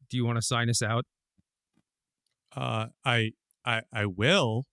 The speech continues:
Speaker 2: Um, I, I don't, I don't know all of the, all of the routines. Um, but,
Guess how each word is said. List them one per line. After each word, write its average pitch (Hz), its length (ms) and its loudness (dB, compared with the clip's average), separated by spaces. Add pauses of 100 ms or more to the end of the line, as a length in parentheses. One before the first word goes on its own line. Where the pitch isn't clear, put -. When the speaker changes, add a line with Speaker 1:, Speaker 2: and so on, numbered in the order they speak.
Speaker 2:
Um, 101 580 -2 (540)
I, 107 200 0 (200)
I 117 100 -6
don't, 120 340 2
I 117 80 -2
don't 120 180 2
know 117 140 2
all 110 360 0
of 104 120 -4 (100)
the, 101 320 0 (220)
all 104 280 -2
of 95 160 -6
the 104 120 -4
routines. 98 960 -4
Um, 90 400 -4 (120)
but, 92 260 -4